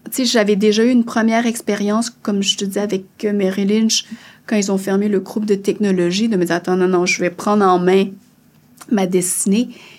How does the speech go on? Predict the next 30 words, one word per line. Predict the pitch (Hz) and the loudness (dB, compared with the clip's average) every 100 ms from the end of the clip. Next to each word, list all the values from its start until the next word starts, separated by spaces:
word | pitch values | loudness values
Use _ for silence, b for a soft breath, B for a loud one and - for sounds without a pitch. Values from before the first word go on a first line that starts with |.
| B B | B B
Ici, | 240 190 - 269 294 | -4 -4 -2 0 0
c'était | - 202 190 - 214 226 B B B B _ _ _ _ _ 196 | 0 -4 -4 0 0 -2 B B B B _ _ _ _ _ 0
d'aller | 190 202 | 2 2
même | 226 247 | 2 2
encore | 214 190 208 214 | 0 -2 -6 -8
plus | - - 294 | -12 -2 2
loin | 233 202 208 | 2 2 2
dans | 214 185 | 2 0
le | 185 | 0
quotidien, | - 269 - - - 220 233 | -2 -2 -4 -6 -2 2 2
non | 190 | 2
pas | 190 349 | 2 2
juste | 330 403 - | 4 2 2
des, | 320 | 0
des | - B B B B B B - | -2 B B B B B B -2
et | 226 | 2
de | 208 | 2
dire, | 202 240 269 269 277 - b b b _ _ - | 2 0 -2 -2 -6 -12 b b b _ _ -4
Bicha, | 226 - | -2 -2
qu'est-ce | 294 359 349 | -2 -2 -4
qui, | - - | -6 -10
qu'est-ce | - 349 | -6 -6
qui | - 196 | -4 -2
rend | 202 208 | 0 -2
Bicha | 214 214 190 | -2 0 0
heureuse, | 175 180 226 240 | 0 -2 -2 -4
puis | - - | -6 -2
comment | 233 233 247 | 0 0 0
je | - - | -2 -2
fais ? | 240 226 | -2 -4